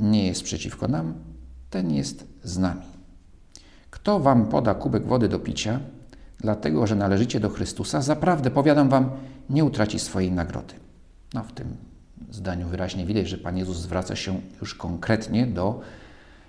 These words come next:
do apostołów, czy szerzej do uczniów, którzy wypełniają misję, którą, którą im powierzył. A zwraca się do ucznia, który jest mu szczególnie bliski,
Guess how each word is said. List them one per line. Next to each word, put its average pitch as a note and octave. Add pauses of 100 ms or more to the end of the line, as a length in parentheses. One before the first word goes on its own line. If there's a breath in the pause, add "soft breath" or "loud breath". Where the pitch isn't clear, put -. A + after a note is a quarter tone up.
do A#2+
apostołów, - (380)
czy -
szerzej G2
do F#2+
uczniów, -
którzy A2 (400)
wypełniają A2
misję, A#2
którą, A2+ (640)
którą A#2
im A2+
powierzył. A#2+ (3250 loud breath)
A G2
zwraca F2+
się A#2
do -
ucznia, B2+ (100)
który -
jest G#2
mu A#2
szczególnie A2
bliski, D3+